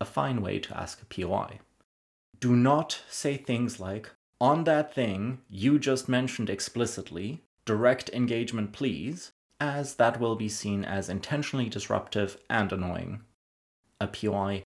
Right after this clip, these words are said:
may be phrased as a question or a statement. There is no rules about what you can or can't say.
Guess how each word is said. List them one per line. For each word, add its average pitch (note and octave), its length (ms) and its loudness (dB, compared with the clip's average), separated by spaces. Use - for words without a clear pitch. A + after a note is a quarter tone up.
may F#2+ 360 0
be E3 120 -4
phrased A#2+ 500 -4
as G2 180 -6
a G2 40 -4
question A#2 640 -6
or A2 200 4
a C#3 80 0
statement. D#2+ 680 -6
There G2+ 180 -2
is E2+ 180 -6
no G2 400 4
rules A#2+ 400 0
about F2+ 280 -6
what E2 240 2
you C3 80 -2
can F2+ 440 -6
or F2 80 -10
can't G2 360 -6
say. - 360 -12